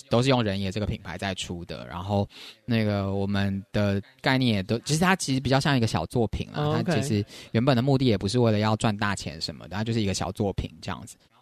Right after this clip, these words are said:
Speaker 1: 然后我们出了一些产品，比如说洗脸的慕斯啊，
Speaker 2: 嗯。
Speaker 1: 跟那个护-，护手霜这样。如果是保养品的话，就这两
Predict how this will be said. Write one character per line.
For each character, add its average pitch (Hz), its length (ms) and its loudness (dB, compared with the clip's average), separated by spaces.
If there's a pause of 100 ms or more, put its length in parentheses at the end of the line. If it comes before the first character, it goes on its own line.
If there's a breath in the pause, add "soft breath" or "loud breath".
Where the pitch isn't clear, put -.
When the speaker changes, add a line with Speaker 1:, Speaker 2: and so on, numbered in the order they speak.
Speaker 1:
然 113 100 2
后 127 60 4
我 123 40 4
们 107 120 2
出 123 180 2
了 113 140 4
一 117 40 2
些 113 160 0
产 104 200 -2
品， 98 80 -2
比 104 80 0
如 92 120 2
说 104 240 2
洗 98 300 -2
脸 95 260 0
的 90 200 -4
慕 104 260 0
斯 - 160 -10
啊， 82 140 -6
Speaker 2:
嗯。 165 240 0
Speaker 1:
跟 98 200 0
那 101 140 0
个 87 680 -4
护-， 107 380 0
护 127 240 0
手 85 240 -4
霜 87 340 -4
这 98 60 -6
样。 92 160 -4
如 120 60 2
果 131 80 4
是 143 60 -4
保 98 120 0
养 95 140 0
品 113 100 -4
的 80 80 -8
话， 95 140 0
就 95 100 0
这 101 80 -2
两 - 180 -6